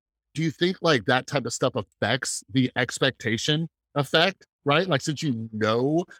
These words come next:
about it, like, you talk a little bit about how you've adopted it, you know, in certain aspects of your life, but how does that affect that aspect by knowing?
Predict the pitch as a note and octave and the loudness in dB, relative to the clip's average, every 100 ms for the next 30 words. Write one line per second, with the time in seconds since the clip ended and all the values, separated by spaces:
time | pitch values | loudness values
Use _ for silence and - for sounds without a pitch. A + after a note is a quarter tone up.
0 | _ C3+ D3 D#3+ D3+ C#3 - G3 D3 C3 | _ 0 2 2 0 0 -2 0 2 2
1 | A#2 G#2+ G#2 G2+ G#2 G#2 F#2 F#2+ G2 F2+ | 2 0 0 -2 -2 -2 -2 -4 -2 -2
2 | G#2+ G2 G2 - _ A2 G2+ F#2+ F#2 A2+ | 0 0 -2 -6 _ -4 -4 -4 -4 -2
3 | G2 G2 - G2 G2 F#2+ G2 G2 - F2+ | -2 -4 -4 -6 -4 -4 -2 -2 -4 -8
4 | - _ - C#3+ D#3 D3 G2+ - B2+ A2+ | -8 _ -2 0 4 2 0 -2 -2 -2
5 | F#2 F2+ F2+ F#2+ - D2 - - C#2 - | -6 -6 -4 -4 -6 -10 -10 -12 -14 -18
6 | _ _ F#2+ E2+ F#2+ F#2+ D3 | _ _ -4 -2 -2 -2 -4